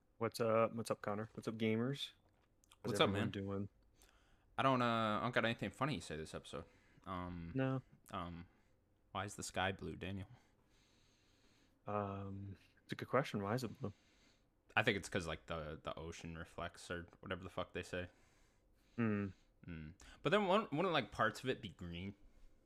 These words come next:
Speaker 2: You know? Like, parts
Speaker 1: It's
Speaker 2: brown.
Speaker 1: probably, in, I, I, I think it has to do with the elements as well.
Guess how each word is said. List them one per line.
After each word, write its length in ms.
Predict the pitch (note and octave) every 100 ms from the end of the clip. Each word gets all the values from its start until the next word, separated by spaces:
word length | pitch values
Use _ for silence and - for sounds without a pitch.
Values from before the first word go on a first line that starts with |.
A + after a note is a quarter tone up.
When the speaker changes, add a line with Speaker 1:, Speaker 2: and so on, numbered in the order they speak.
| -
Speaker 2:
You 80 | A#2
know? 120 | G#2 F#2+ _ - - - - - - - - - _ _
Like, 200 | F2+ E2+ -
parts 220 | F2 - D3+
Speaker 1:
It's 160 | D#3
Speaker 2:
brown. 60 | E3
Speaker 1:
probably, 520 | G3+ G#3 F#3 C#3+ A#2+
in, 160 | A#2+ B2+
I, 200 | C3 C3
I, 80 | C#3+ C3+
I 40 | C3+
think 180 | D#3+ E3
it 60 |
has 100 | C3
to 60 | A#2+
do 80 | A2+
with 100 | G#2+
the 80 | G#2+
elements 380 | G2+ F#2 F2
as 100 | F2+
well. 220 | E2 B1